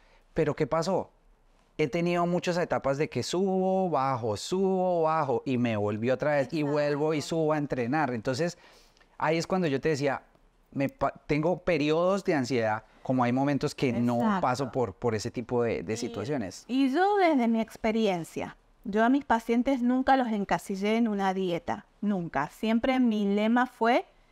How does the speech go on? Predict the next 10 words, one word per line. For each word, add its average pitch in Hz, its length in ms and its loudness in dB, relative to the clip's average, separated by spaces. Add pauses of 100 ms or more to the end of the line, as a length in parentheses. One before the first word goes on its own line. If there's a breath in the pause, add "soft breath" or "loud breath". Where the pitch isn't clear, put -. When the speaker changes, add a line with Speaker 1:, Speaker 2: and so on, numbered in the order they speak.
(220 soft breath)
Speaker 2:
que 214 80 4
aprendan 220 460 2
a 190 80 0
comer. 165 440 -4 (640 soft breath)
Más 277 320 2
allá 339 260 4 (200)
de 254 180 0
que 240 160 -2
yo 330 140 4
sí - 160 -10